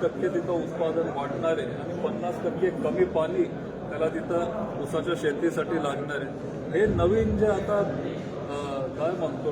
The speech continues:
टेक्नॉलॉजी जी पवार साहेब आणतायत, हे ते शेतकऱ्यांसाठी आणतायत, हे ते पूर्वीपासून आणत आले.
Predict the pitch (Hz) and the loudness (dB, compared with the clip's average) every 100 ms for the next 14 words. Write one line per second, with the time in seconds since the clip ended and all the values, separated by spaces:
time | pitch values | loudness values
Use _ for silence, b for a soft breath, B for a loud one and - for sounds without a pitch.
0 | - 160 170 160 180 202 196 202 175 185 | 0 -2 -2 -2 2 2 2 0 2 2
1 | 165 156 170 165 170 165 156 143 139 165 | 2 0 0 0 0 0 0 -2 -2 -2
2 | 135 127 127 151 170 190 - 156 - 165 | -2 -4 -2 -2 0 0 2 0 2 0
3 | 160 165 - 170 143 143 151 160 - - | 2 0 0 0 0 -2 0 0 0 0
4 | 147 - 202 165 151 117 170 - 135 180 | -2 -2 0 0 0 0 0 0 -2 0
5 | 190 165 123 127 - | 0 0 0 -4 -6